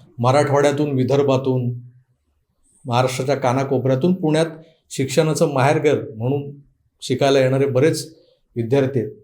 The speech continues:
सगळेच काही वाहवत जात नाहीत, पण आज ज्या पद्धतीनं त्या एफ सी रोडवरचं वातावरण मी पाहिलंय,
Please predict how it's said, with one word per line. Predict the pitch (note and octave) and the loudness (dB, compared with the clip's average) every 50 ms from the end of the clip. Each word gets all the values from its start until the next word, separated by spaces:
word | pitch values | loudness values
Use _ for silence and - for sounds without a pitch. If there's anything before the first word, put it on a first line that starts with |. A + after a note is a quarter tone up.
| _ _ _ _ _ _ _ _ _ _ _ | _ _ _ _ _ _ _ _ _ _ _
सगळेच | - - - C3+ A#2+ C3 D#3+ E3 E3 - | -16 -2 -2 0 4 4 4 2 2 2
काही | F#3 E3+ E3+ D#3+ D#3 D3+ - - - - - _ _ _ _ _ _ _ _ - - - | 4 4 4 4 2 0 -4 -8 -14 -18 -20 _ _ _ _ _ _ _ _ -20 -6 -6
वाहवत | A#2+ G#2 C#3 D3 D#3 D3+ C3+ | -2 0 4 4 4 2 2
जात | B2 D3 D3 D3 - | 2 0 0 0 -2
नाहीत, | C3+ C3 A#2 B2+ B2+ | -4 -4 -4 -2 -4
पण | D3 C#3+ C#3 C3+ - - - _ _ _ _ _ _ _ _ _ - | -4 -4 -4 -6 -10 -14 -20 _ _ _ _ _ _ _ _ _ 0
आज | A#2 C3+ D#3+ D#3+ D#3 C3 | 0 2 2 0 0 0
ज्या | B2 D#3 G3 | 2 2 2
पद्धतीनं | G3 - F3 E3 D#3 F3 E3 F3+ F#3 F3+ F3 - - - - - - - _ _ _ _ _ | 2 2 0 2 2 0 2 4 4 4 4 2 0 -2 -8 -16 -20 -20 _ _ _ _ _
त्या | D#3+ C#3 | 2 4
एफ | C3 C3 C3 | 4 2 2
सी | - E3 D#3 | 2 2 2
रोडवरचं | D#3+ D#3 D3+ D3+ D#3 D3+ D3+ E3 | 4 4 4 2 2 2 2 2
वातावरण | D3+ C3+ B2 A#2+ A#2+ D3 D3 D3 D3 | 4 4 2 2 2 0 0 0 -2
मी | D3 D3 - | -2 -4 -2
पाहिलंय, | C#3 A#2+ A#2 B2 B2 A#2 G#2 A2+ | 0 0 2 2 0 -2 -2 -6